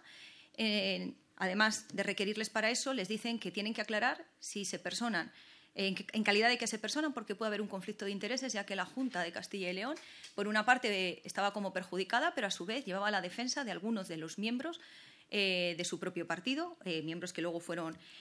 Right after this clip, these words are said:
exculpados y se archivó las actuaciones sobre, sobre ellos, pero hasta ese momento la pro-, los propios servicios jurídicos de la Junta de Castilla y León, eh, llevaban la defensa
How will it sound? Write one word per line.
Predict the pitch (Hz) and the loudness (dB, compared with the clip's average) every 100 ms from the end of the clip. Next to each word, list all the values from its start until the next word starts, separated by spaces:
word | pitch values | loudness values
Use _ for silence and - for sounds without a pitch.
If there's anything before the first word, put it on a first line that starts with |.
| - - | -12 -4
exculpados | 190 - 185 214 220 226 - | -4 -2 2 4 4 2 -2
y | 180 165 151 151 | -2 -2 -4 -6
se | 147 | -4
archivó | 175 180 180 180 | -4 -2 -2 0
las | 170 | -2
actuaciones | 175 175 165 170 165 | -6 -8 -8 -6 -4
sobre, | 165 170 160 | -2 -2 -2
sobre | 190 170 | -2 -2
ellos, | 185 269 - | -2 -4 -4
pero | 175 | -4
hasta | 170 190 | -2 -4
ese | 196 | -2
momento | 175 185 208 277 - - - | -4 -4 -2 -4 -6 -12 0
la | 190 185 | 2 2
pro-, | 214 - | 0 0
los | 202 - | -4 -2
propios | 247 240 226 | -4 -2 -2
servicios | 202 202 214 | -2 -4 -6
jurídicos | - 190 208 185 185 | -4 0 0 0 -2
de | |
la | 175 | -2
Junta | - 185 180 | -4 -4 -2
de | 175 | -2
Castilla | 175 220 202 | -4 -2 0
y | |
León, | 180 196 180 - - - - | 0 -2 -4 -14 -20 -18 -6
eh, | 185 185 | -2 0
llevaban | 202 208 220 | 2 4 6
la | 202 | 6
defensa | 180 180 214 196 190 | 4 2 0 0 -2